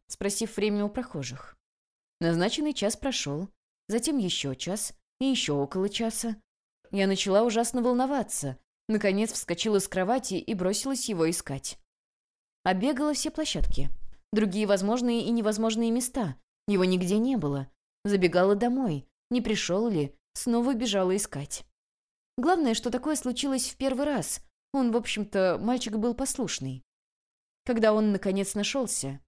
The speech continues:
я была на пределе — и решила его проучить раз и навсегда.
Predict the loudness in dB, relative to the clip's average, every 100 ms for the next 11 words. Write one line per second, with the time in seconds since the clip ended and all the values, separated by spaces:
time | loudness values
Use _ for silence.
0 | -4 2 4 4 4 2 -2 -2 -2 -2
1 | -2 -8 _ -2 0 0 0 0 2 0
2 | 0 0 0 0 -4 -4 0 0 0 -2
3 | -2 -4 -4 -6 -8